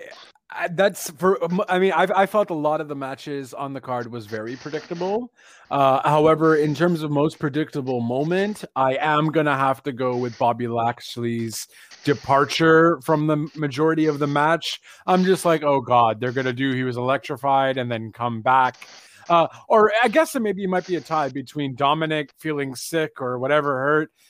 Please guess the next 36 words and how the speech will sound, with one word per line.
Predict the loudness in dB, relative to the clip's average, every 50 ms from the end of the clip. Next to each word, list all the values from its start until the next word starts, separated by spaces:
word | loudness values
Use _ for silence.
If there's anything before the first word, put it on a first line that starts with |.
| _ _ _
and | -2 0 0 0 0 2
Bobby | 2 2 2 2 0 -2
Lashley, | 0 0 0 0 -2 -4 -8 -6 -6 -4 -4 -4 -6 -6
um, | -4 -2 -2 -2 -2 -2 -4 -4 -6 -6 -8 -8 -10 -12 -14 _ _ _ -20 _ _
being | _ -2 -2 -2 0
electrocuted | 0 2 2 0 0 -2 -12 -12 -6 -4 -4 -4 -4 -4
and | -4 -2
then | -2 -2 -2 -4
coming | -4 -4 -4 -2 -2 -4 -4
back | -2 -4 -4 -4 _
towards | -10 -8 -8 -8 -8 -8
the | -10 -10 -8
end | -8 -8 -8 -10 -14 -14
to | -14 -12 -12 -12 -12
finish | _ -10 -8 -8 -8 -10 -10
the | _ -14 -8
job. | -4 -4 -2 -2 -2 -6 -8 -14 -20 -20 -20 -20 -20 -16 -2 0
Um, | 4 4 6 6 6 4 4 2 0 -4 _ -12 -20 -20 -20 -20 -20 _ _ _
I | 0 2
don't | 4 4
know | 4 6
why | 6 6 4 4
they | 2 0 -2
keep | -4 -6 -6 -6 -6 -6 _
doing | -8 -6 -4 -2 -2 -2 -2 -4
this | -4 -6 -6 -8 -10 -10 -12 -14 _ _ _ _
stupid | _ -16 -16 -14 -6 -4 -4 -2 -2 -4 -10 -10
storyline | -8 -8 -6 -4 -4 -2 -4 -2 0 0 0 0 0 -2 -4 -4
of | -2 2 2 2 2 2
that | 0 0 0 -2 -6
being | -6 -6 -4 -4 -4
a | -6
thing | -6 _ -6 -6 -4 -6
and | -6 -6
us | -4 -6 -6 -6 -6
not | -6 -4 -4 -6